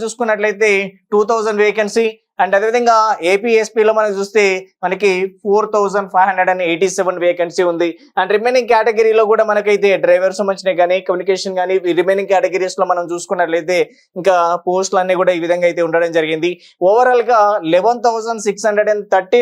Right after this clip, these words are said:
నైన్ పోస్టులతోటి మనకైతే నోటిఫికేషన్ కి ఎన్ని వేకెన్సీస్ అయితే ఉండడం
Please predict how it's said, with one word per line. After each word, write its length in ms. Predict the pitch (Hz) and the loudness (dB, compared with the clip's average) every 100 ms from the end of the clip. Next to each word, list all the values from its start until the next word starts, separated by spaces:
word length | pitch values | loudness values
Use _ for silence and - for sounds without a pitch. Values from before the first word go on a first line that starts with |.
| 233 | 2
నైన్ 140 | 220 214 | -2 -2
పోస్టులతోటి 540 | 202 202 214 202 202 202 | -4 0 0 0 0 0
మనకైతే 360 | 190 190 190 190 180 | -2 -2 -2 -2 0
నోటిఫికేషన్ 800 | 190 202 214 202 208 208 214 196 | -2 0 -2 2 0 0 -4 -4
కి 60 | 190 | -4
ఎన్ని 180 | 180 208 196 | -2 0 0
వేకెన్సీస్ 500 | 202 208 190 202 190 | 0 -4 0 0 0
అయితే 120 | 190 190 | -2 -2
ఉండడం 260 | 185 196 | -2 -4